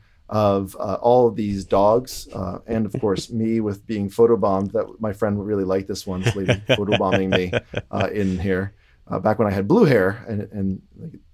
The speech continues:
Speaker 1: you can just see all the, the fun dogs. This is
Speaker 2: <laughs> Oh
Speaker 1: one of the
Speaker 2: my
Speaker 1: reasons I
Speaker 2: God.
Speaker 1: love New York City
Speaker 2: It's an Ewok.
Speaker 1: oh so much.
Speaker 2: That is
Speaker 1: Uh,
Speaker 2: so
Speaker 1: I don't
Speaker 2: funny.
Speaker 1: live there. I wish I lived there, but just having a chance to play with all these dogs that have lovely costumes on.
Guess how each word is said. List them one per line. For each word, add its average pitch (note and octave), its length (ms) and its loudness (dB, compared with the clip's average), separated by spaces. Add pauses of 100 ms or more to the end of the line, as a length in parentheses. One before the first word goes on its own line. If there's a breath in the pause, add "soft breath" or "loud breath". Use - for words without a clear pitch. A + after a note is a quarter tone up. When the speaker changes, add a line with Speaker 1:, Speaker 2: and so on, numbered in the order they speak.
(120)
Speaker 1:
you A#2 80 -10
can A#2 120 -2
just G2 160 -4
see G2 100 -4
all F#2 140 -2
the, F2+ 300 -8
the F#2 60 -12
fun F2 280 -4
dogs. F2 440 -10
This - 200 -20
is - 320 -16 (340)
Speaker 2:
<laughs> - 60 -16
Oh - 40 -8 (140)
Speaker 1:
one D3 120 6
of D3 40 4
the C3+ 40 6
Speaker 2:
my B2 60 6
Speaker 1:
reasons A2 180 4
I G#2+ 40 4
Speaker 2:
God. G#2 60 2
Speaker 1:
love G#2 140 0
New G#2+ 80 0
York G2+ 140 0
City G2 200 -6
Speaker 2:
It's F#2 80 -4
an G2+ 80 -8
Ewok. G#2 280 -6
Speaker 1:
oh B2 100 2
so G2 200 -4
much. F2+ 340 -6
Speaker 2:
That G2 160 -4
is F#2+ 100 -4
Speaker 1:
Uh, - 20 -2
Speaker 2:
so G2 100 0
Speaker 1:
I - 20 0 (100)
don't A#2+ 80 0
Speaker 2:
funny. B2+ 120 4
Speaker 1:
live D#3 140 6
there. C3+ 240 4
I A#2 40 0
wish D3 180 4
I - 20 6
lived G#2+ 220 0
there, G2+ 320 2 (380)
but G#2 100 -4
just B2+ 220 -6
having A#2+ 240 2
a G#2 40 0
chance G2 300 -4
to F#2+ 40 -8
play G2 200 -6
with F#2+ 140 -4
all F#2+ 260 -4
these F#2+ 440 -6 (500)
dogs D3+ 340 -2
that A#2 100 -4
have A#2+ 220 -2 (120)
lovely D3 320 2
costumes A#2+ 480 0
on. F2+ 260 -6